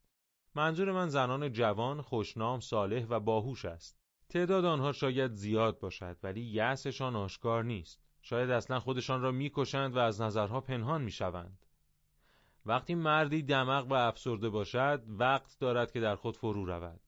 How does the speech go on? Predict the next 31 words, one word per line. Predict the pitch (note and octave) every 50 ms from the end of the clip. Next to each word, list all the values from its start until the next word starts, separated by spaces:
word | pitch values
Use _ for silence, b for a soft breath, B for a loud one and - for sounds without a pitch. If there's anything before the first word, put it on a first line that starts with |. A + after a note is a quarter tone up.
| _ _ _ _ _ _ _ _ _ -
شاید | - - D#3+ E3 E3 D#3+ D#3 D#3+
کیلومترها | - D3+ C3+ B2 A#2+ A#2 A2+ A2 - B2+ C3
سفر | B2 - - A#2+ A2 - B2 A#2+
کند | A#2+ - - A#2+ A#2 A2+ A2+ G#2
و | A#2+ B2
برای | B2 C#3+ C#3+ D3+ D#3+ D#3+
مصاحبهٔ | D#3 D3 C#3 A#2+ - C#3 A#2+ A#2+ A2+ A#2+ C3 C3
شغلی | A#2 - - B2+ A2+ G2 F#2+ G#2+ B2+ C#3 C3+ B B B B
فردی | - - - C3 C#3 D3 C#3+ B2+ C3+
را | B2 B2 A#2+
ببیند | G#2+ A#2 A2+ G#2 G#2+ A2 G#2+ G#2+ G#2 F#2+ G2
و | A#2+ A#2
دریابد | A2+ C3 C3+ D3 D3+ D3+ D3 B2+ B2+ B2 A#2+ -
که | -
آن | A#2+ A2+ B2 B2 A2+
شغل | G2+ - - B2+ B2+ G#2+ G2
پر | - - C3 D3 D#3
شده | - - D3 C3 C3 B2+
است | B2 A#2+ A2+ - -
یا | A#2 A2
آن | G#2+ A#2 A#2+
شغل | A2+ - - B2+ B2 A#2 - B B B B -
یکی | B2 C#3+ C#3 - D#3+
از | C3 A2+ G2+ A#2
آن | C3 B2+
شغل‌هایی | - - B2+ A#2 A2 F#2 F2+ G#2 A#2+ C3 C#3+
است | C#3+ - -
که | - C3
حقوق | A2+ G#2+ A2+ A2 A2 A#2 A#2+ B2+ -
پایه | - A2 G#2 G2 A2+ A2+
ندارد | A#2 B2+ C3 B2 A2 G#2 G2 G2+ F#2 F2 -